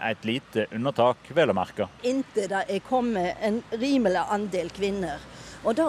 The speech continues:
Speaker 2: er jo rett og slett for å være sikre på at, eh, eh,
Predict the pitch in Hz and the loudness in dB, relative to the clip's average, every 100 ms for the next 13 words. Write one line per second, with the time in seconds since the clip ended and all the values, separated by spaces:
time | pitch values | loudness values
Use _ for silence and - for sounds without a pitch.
0 | 214 277 233 208 240 175 - 202 - 190 | 4 4 2 2 0 -2 -2 -2 -2 -4
1 | 185 190 185 - 269 - 175 - 185 165 | 0 0 0 -2 -4 -2 -4 -2 -2 -2
2 | - - - 185 180 175 156 - - - | -4 -6 -2 2 2 2 -4 -12 -18 -18
3 | - - 202 185 180 | -14 0 4 6 4